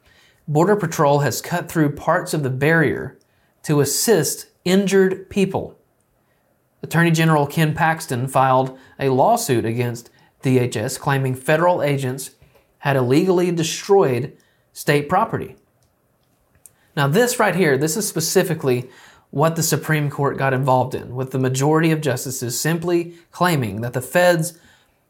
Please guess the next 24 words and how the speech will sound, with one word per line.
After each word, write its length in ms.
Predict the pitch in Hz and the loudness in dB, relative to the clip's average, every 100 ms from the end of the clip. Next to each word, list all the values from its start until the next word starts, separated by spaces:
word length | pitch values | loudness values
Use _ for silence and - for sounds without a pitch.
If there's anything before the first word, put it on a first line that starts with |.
| _ | _
have 520 | - 170 170 170 160 | -2 0 2 2 0
the, 240 | 147 131 127 | 0 0 0
the 140 | 117 | -2
freedom 460 | - - 185 175 160 | -4 2 4 4 2
or 60 | |
the 100 | 117 | 0
constitutional, 1040 | - 175 170 160 - 156 - 147 139 135 135 - _ _ _ - | -2 -4 -4 -4 0 0 0 -2 -2 -2 -8 -20 _ _ _ -18
uh, 100 | 120 | -14
right 520 | 107 135 147 151 - | -2 2 2 0 -4
to 240 | - - | -8 -4
do 240 | 127 143 143 | 0 2 2
what 220 | 127 127 | 0 0
they 140 | 143 | -2
see 260 | 143 - 135 | 0 -2 -4
fit 380 | - 147 131 131 | -2 -2 -2 -2
to 100 | 131 | -2
do 400 | 127 117 117 - _ - | 0 -2 -4 -8 _ -6
with 380 | 123 135 131 - | 0 2 0 -4
the 100 | 123 | -4
border, 460 | 123 117 92 - - | -2 -4 -6 -14 -14
the 80 | - | -8
fence, 580 | - 135 110 - - _ _ _ | -2 -2 -4 -12 -16 _ _ _
the 80 | 120 | -6
boundary. 560 | 123 127 123 107 - | -2 0 -2 -6 -12